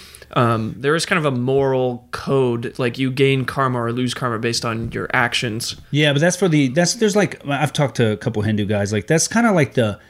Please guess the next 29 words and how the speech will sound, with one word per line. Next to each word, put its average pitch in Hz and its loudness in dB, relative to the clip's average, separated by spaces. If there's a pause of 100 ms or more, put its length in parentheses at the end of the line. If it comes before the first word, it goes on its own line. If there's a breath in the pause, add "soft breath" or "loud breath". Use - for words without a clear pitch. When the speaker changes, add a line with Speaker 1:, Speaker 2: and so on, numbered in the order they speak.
(480 soft breath)
Speaker 2:
the 139 2
crutches, 151 0
like, 120 0
the 123 0
place 123 0
to 117 -4
start. 120 0
It's 123 -2
like, 131 2
and 131 4
then 160 4
you 170 4
get 147 4
into 127 2
the 113 2
higher 117 2
level 113 2
of 104 -4
Hinduism 110 0
and 107 0
what 113 0
it 104 -4
Speaker 1:
That's 110 -2
Speaker 2:
really 110 2
means. 113 0
Like, 113 -2
just 208 2
think 240 2
of 117 0